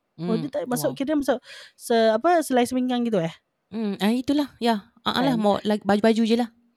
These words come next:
Speaker 1: Senang hidup dia. So, dia
Speaker 2: Mm-mm,
Speaker 1: kata, "At
Speaker 2: tak, tak
Speaker 1: this
Speaker 2: apa.
Speaker 1: point, he still don't have money to pay for the rental at our place. Initially, my mom just say,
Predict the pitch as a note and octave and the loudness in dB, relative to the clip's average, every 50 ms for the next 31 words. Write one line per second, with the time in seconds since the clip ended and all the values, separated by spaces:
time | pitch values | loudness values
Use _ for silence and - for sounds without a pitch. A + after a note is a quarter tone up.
0 | _ _ _ - - G#3+ A3 A3 G#3+ A#3 B3+ A#3+ A3+ F#3+ G#3+ C4 D4 D4+ C#4+ A3 | _ _ _ -8 -4 -2 0 0 0 0 0 0 0 0 0 -2 -2 -2 -4 -4
1 | C#4 A3+ A3+ A3 G3 C4 A3+ G#3 G#3+ B3+ - - - E3+ D#3+ A#3+ B3 C4 C#4+ D#4 | -2 0 0 0 0 0 -2 -2 -4 -4 -4 -4 -4 0 0 2 2 4 4 4
2 | D#4+ E4+ F4 D#4+ - - - - - _ _ _ A#3 G#3+ - - C4+ C4+ A#3 A3+ | 4 2 2 -2 -6 -12 -20 -20 -20 _ _ _ -4 -4 0 2 2 4 4 4
3 | A#3+ B3 B3 A#3 G#3+ G#3 G#3 A3 A3+ G#3+ - G#3 - A3+ A3 - G#3 F#3+ F#3+ F#3 | 4 4 2 2 2 2 2 2 0 -2 -4 -4 -2 -4 -2 -2 -2 -2 0 0
4 | F#3 F#3 F#3+ F#3 A3 G3+ F#3 E3+ F3 E3+ F3 - - A3+ - G#3 G#3 G#3 G3+ - | 0 -2 -2 0 -2 0 0 0 0 -2 -2 -2 -2 -2 -2 -2 -4 -4 -4 -2
5 | A3 A3+ A3+ A3 G3+ F3+ F#3 G3 G3+ G#3 G#3 G3 G3 G3 - - A3 G3+ G#3+ A#3+ | -4 -4 -2 -2 -2 -2 -2 -4 -4 -4 -2 -2 -2 -4 -2 -4 -2 -2 -2 -4
6 | - | -6